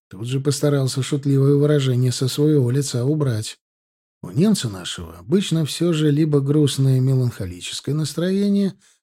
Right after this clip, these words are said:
либо он ходит со спокойным выражением лица. Увидеть его смеющимся можно достаточно редко.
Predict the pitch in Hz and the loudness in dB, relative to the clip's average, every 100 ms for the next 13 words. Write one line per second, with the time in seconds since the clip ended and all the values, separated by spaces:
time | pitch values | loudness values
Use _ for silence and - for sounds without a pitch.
0 | - 95 143 190 226 - 123 139 147 156 | -16 -6 -2 0 0 0 -2 -4 -4 -6
1 | - 160 - 107 143 151 160 151 131 131 | -4 -4 -4 -2 2 4 4 2 2 2
2 | 143 147 165 - 92 73 - _ _ _ | 2 2 -2 -4 -8 -10 -18 _ _ _
3 | _ 104 117 131 131 113 117 113 107 113 | _ -6 0 2 2 0 -4 -4 -6 -6
4 | 104 101 95 131 135 175 180 131 107 110 | -8 -10 -8 -6 -4 -2 0 0 -4 -2
5 | 151 165 175 - 90 101 - 156 160 120 | -2 -2 -4 -6 -12 -10 -4 0 0 0
6 | - 90 78 | -4 -18 -18